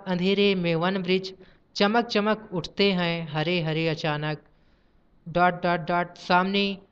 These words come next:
रक्त लोक स्नात पुरुष एक। पृष्ठ संख्या चालीस। दो,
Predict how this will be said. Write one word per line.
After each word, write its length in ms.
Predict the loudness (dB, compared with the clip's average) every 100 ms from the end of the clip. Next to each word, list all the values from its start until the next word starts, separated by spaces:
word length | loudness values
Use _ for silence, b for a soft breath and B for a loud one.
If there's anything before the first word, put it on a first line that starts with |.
| _ -2
रक्त 380 | 0 0 0
लोक 560 | 0 2 2 0 -4 -6
स्नात 580 | -6 -2 0 0 -2 -10 -8
पुरुष 440 | -4 -4 -6 -10 -16 -6
एक। 260 | -4 -4 -8 -20 _ _ 2
पृष्ठ 240 | 2 2
संख्या 360 | 0 0 2 2
चालीस। 500 | 4 4 4 0 -4 -18 _ -10
दो, 460 | 2 4 4 2